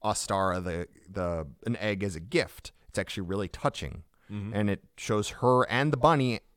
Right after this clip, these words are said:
Speaker 1: in very good light. And then on the other hand, and it might actually be older 'cause it's entered the folklore, or it's always been in the folklore. It's hard to tell, but it's English. And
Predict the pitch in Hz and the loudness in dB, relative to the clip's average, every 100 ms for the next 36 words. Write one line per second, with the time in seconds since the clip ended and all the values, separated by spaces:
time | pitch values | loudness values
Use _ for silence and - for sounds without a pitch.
0 | - 139 117 110 123 120 98 95 95 104 | 0 2 4 2 2 2 0 0 2 0
1 | - - _ - - - - _ _ 113 | -2 -16 _ -20 -20 -20 -20 _ _ 2
2 | 123 127 120 113 110 127 170 160 120 - | 4 4 4 2 2 2 4 2 0 -2
3 | 107 113 113 123 143 135 - 110 95 120 | 0 0 2 4 4 2 0 -4 0 0
4 | 110 90 104 95 - 110 113 120 107 104 | 0 -2 -4 -6 -6 -2 0 0 -2 -2
5 | 107 107 - 139 104 104 95 - 107 110 | 0 0 2 0 2 0 0 -4 -2 -2
6 | 98 101 117 135 - 143 143 147 139 113 | 0 0 2 0 0 0 0 0 0 0
7 | 95 98 87 - 98 113 95 - 104 101 | -2 -2 -2 0 2 2 -2 -4 -4 -4
8 | 50 - - - _ _ - - _ _ | -6 -10 -14 -18 _ _ -20 -20 _ _
9 | _ - 117 120 | _ -2 0 2